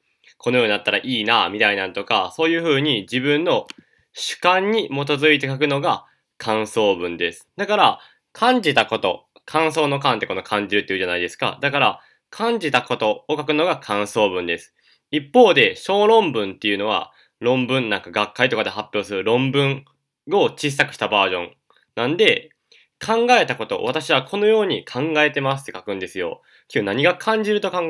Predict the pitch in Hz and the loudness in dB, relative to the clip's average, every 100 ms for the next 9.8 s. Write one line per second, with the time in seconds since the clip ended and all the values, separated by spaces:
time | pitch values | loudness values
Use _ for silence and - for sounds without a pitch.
0 | 160 147 85 98 143 170 190 202 202 147 | 2 2 -2 -4 0 -2 0 -2 0 0
1 | 120 123 113 127 110 92 - _ - _ | 0 -2 -4 0 0 -2 -10 _ -20 _
2 | - 156 139 226 226 226 214 202 202 180 | -4 -4 -2 -2 -2 -2 -2 -2 -2 -2
3 | 123 _ _ - - - 117 117 - 101 | -4 _ _ -12 -6 -2 0 -2 -8 -10
4 | 110 117 139 147 202 120 117 110 104 98 | -6 -2 0 2 0 0 -2 -2 -2 -2
5 | 101 95 - _ _ 147 143 233 185 131 | -4 -6 -6 _ _ -10 2 4 6 4
6 | 117 - 135 98 92 170 190 139 104 95 | 0 0 0 0 -2 -2 -2 -2 -6 -6
7 | 110 135 104 - - _ - 117 - 214 | -4 2 2 2 -8 _ -12 -6 4 4
8 | 214 202 190 180 175 175 160 165 143 - | 4 -2 -2 -2 -2 -4 -2 -2 -2 -4
9 | 156 139 139 151 156 185 135 - | -4 -4 -4 -2 0 0 -2 -4